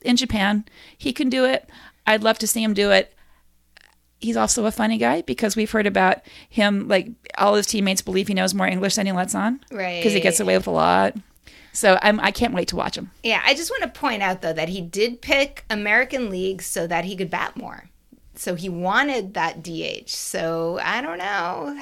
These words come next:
Speaker 2: if the D H is, it, he's, like, extra D H ing, right? Like, pitch for yourself plus pitch for the other guys. Why not?
Speaker 1: Well,
Speaker 2: I mean,
Speaker 1: sure. I mean,
Speaker 2: hit,
Speaker 1: if it's
Speaker 2: hit,
Speaker 1: out
Speaker 2: hit
Speaker 1: there, if
Speaker 2: that,
Speaker 1: it's
Speaker 2: that
Speaker 1: out there and
Speaker 2: direction.
Speaker 1: you, if it's out there, why
Speaker 2: Right.
Speaker 1: not? It's just silly.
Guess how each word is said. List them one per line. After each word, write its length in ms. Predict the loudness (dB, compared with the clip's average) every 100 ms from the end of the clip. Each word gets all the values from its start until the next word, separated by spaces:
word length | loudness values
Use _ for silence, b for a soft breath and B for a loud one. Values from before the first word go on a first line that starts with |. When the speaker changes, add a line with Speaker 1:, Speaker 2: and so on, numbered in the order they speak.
| -16
Speaker 2:
if 160 | -20 -10
the 100 | -8
D 220 | -4 -2
H 160 | -2 -4
is, 160 | -8
it, 240 | -6 -6 -8
he's, 260 | -6 -4 0
like, 240 | -2 0 0
extra 340 | 0 -2 -6
D 220 | -8 -10 -12
H 180 | -14
ing, 220 | -16 -18 -20 -20 -12
right? 280 | -8 -8 -12 -16
Like, 260 | -14 -14 -12
pitch 200 | -10 -8
for 80 | -8
yourself 420 | -6 -4 -6 -8 -10
plus 340 | -10 -10 -12
pitch 280 | -14 -14 -12
for 100 | -10
the 140 | -10
other 160 | -10 -10
guys. 320 | -10 -12 -12
Why 160 | -8 -6
not? 240 | -6 -10 _ _ _ _ 2
Speaker 1:
Well, 180 | 2 4
Speaker 2:
I 80 | 6
mean, 80 | 6
Speaker 1:
sure. 120 | 8
I 80 | 6
mean, 100 | 8
Speaker 2:
hit, 60 | 8
Speaker 1:
if 80 | 8
it's 100 | 8
Speaker 2:
hit, 80 |
Speaker 1:
out 120 | 8 6
Speaker 2:
hit 80 |
Speaker 1:
there, 100 | 4 6
if 60 |
Speaker 2:
that, 160 | 6 6
Speaker 1:
it's 100 | 6
Speaker 2:
that 140 | 4
Speaker 1:
out 40 | 4
there 180 | 4 4
and 140 | 4
Speaker 2:
direction. 200 | 0 -2 -2
Speaker 1:
you, 60 |
if 80 | 0
it's 120 | 2
out 200 | 2 2
there, 220 | 0 0 -4 0
why 100 | 2
Speaker 2:
Right. 80 |
Speaker 1:
not? 300 | 4 2 0 _ b b b
It's 200 | -4 -4
just 220 | -2 -4 -4
silly. 300 | -2 -4